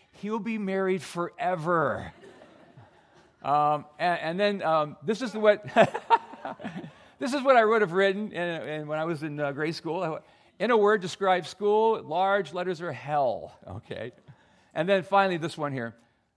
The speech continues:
Um, so they're talking about hard and soft water. Briefly explain what hard water is. Ice, of course, right?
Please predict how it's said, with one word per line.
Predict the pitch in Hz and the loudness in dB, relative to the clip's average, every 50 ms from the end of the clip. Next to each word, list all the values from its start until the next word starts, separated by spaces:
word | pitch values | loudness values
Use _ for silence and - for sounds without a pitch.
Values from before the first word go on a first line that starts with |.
| _ - | _ 0
Um, | 131 139 135 135 135 127 131 127 117 - - | 2 4 4 6 4 2 0 -2 -10 -12 -12
so | - 185 175 | -8 -4 -4
they're | 180 | -2
talking | 165 190 202 202 190 | 0 2 0 0 0
about | 190 170 147 120 | -2 -2 -2 -4
hard | - 156 143 147 151 147 | -2 -2 -2 -2 -2 -4
and | 139 - | -10 -8
soft | - - 135 139 - 147 | -4 -2 -2 -2 -2 -6
water. | 131 123 120 117 123 131 131 | -4 -2 -2 -2 -2 -4 -8
Briefly | 113 131 147 151 - 156 143 | -8 -8 -10 -10 -10 -14 -16
explain | - - _ 127 127 120 123 127 127 120 113 | -16 -16 _ -10 -10 -8 -8 -10 -10 -10 -6
what | 117 117 107 - _ | -6 -6 -8 -8 _
hard | - - - 131 123 123 | -20 -10 -6 -6 -4 -4
water | 120 127 120 120 117 117 - | -4 -4 -4 -4 -4 -4 -2
is. | 190 196 196 202 190 - - - _ _ _ - _ _ _ _ _ _ _ _ _ _ _ - | 0 0 0 0 -2 -4 -14 -16 _ _ _ -20 _ _ _ _ _ _ _ _ _ _ _ 2
Ice, | 220 277 320 311 254 - 269 | 6 6 8 6 6 0 -2
of | 240 - | -6 -2
course, | - 330 349 330 214 - | 0 2 2 2 0 2
right? | 214 220 285 392 440 - - | 4 6 6 6 6 4 -4